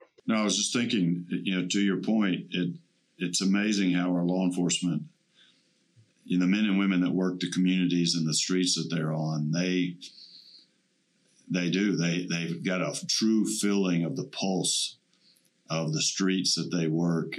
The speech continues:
and the communities that they live in, to where it's, they,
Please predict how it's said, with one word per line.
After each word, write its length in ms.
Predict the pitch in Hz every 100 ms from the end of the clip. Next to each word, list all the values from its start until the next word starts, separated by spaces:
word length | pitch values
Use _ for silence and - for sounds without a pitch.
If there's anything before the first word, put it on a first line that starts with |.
| 82
and 120 | 78
the 80 | 76
communities 680 | 85 90 92 90 85 76
that 120 | 82 82
they 140 | 78
live 360 | 73 82 95 92
in, 400 | 156 151 139 135 _ _ _ _ _ - - - - - _ _
to 160 | - 90
where 220 | 92 90
it's, 560 | 90 90 - - - - _ _ _ _ _ _ - - _ - - _ - _ _ - -
they, 480 | - 98 107 101